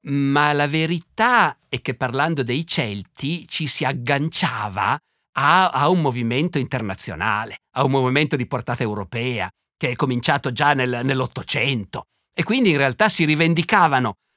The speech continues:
in modo un po' pretestuoso, per carità, un po' provinciale forse, ecco, però si rivendicava qualcosa che, che, che ha un senso politico, ecco, che ha un senso nella politica europea. Perché, allora, diciamolo,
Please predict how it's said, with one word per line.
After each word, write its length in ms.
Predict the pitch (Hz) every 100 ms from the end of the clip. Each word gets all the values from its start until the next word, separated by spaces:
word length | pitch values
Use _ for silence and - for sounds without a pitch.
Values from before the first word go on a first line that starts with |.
| _
in 100 | 139
modo 400 | 143 180 190 165
un 120 | 156 139
po' 140 | 170
pretestuoso, 880 | 180 170 160 - 180 175 175 156 131
per 140 | 135
carità, 580 | 120 131 127 139 156 151
un 80 | 131
po' 120 | 135
provinciale 680 | 131 135 117 - 147 156 131
forse, 420 | 156 131 113 135
ecco, 200 | 147 -
però 220 | 127 190 277
si 160 | 165
rivendicava 1000 | 151 151 160 175 165 214 160 123 110 117
qualcosa 800 | - 185 190 156 110 101 113 131 - _ _ _
che, 200 | - 175
che, 180 | - 185
che 140 | 185 226
ha 160 | 311
un 120 | 214
senso 440 | 151 160 123 - 113
politico, 540 | 127 107 82 95 -
ecco, 240 | - - 120
che 120 | 180
ha 120 | 277
un 100 | 240
senso 360 | - 240 226 170
nella 180 | 135
politica 400 | 131 131 151 151
europea. 520 | 120 104 90 85 76 - _ _ _ _ _ _
Perché, 280 | - 165 160
allora, 240 | - 151 110
diciamolo, 460 | 123 147 104 95